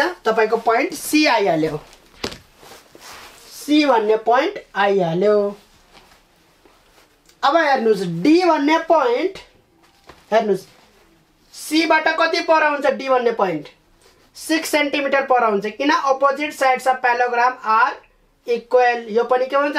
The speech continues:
सिक्स नै हुन्छ र यता पनि के हुन्छ, फोर पोइन्ट फाइभ नै हुन्छ। ठिक छ, D भन्ने point एबाट कति पर हुन्छ, फोर point five centimeter पर हुन्छ,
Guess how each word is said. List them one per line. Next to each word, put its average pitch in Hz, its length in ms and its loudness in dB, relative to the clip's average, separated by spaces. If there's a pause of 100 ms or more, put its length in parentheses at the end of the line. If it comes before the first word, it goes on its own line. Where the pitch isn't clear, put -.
(100)
सिक्स - 360 -12
नै 254 120 4
हुन्छ 185 220 0 (760)
र 214 80 2 (240)
यता 277 260 -2
पनि 294 200 -2
के 302 100 0
हुन्छ, 285 180 -2 (140)
फोर 247 300 2
पोइन्ट 277 280 0
फाइभ 233 420 -2
नै 269 120 0
हुन्छ। 185 280 0 (1300)
ठिक 202 160 -8
छ, 302 40 2 (540)
D 180 280 0
भन्ने 262 300 2
point 277 380 0
एबाट 247 420 2
कति 254 200 -2
पर 269 220 2
हुन्छ, 277 220 2 (120)
फोर 226 180 -2
point 226 300 -2
five 247 260 0
centimeter 208 500 -4
पर 208 160 2
हुन्छ, 185 280 0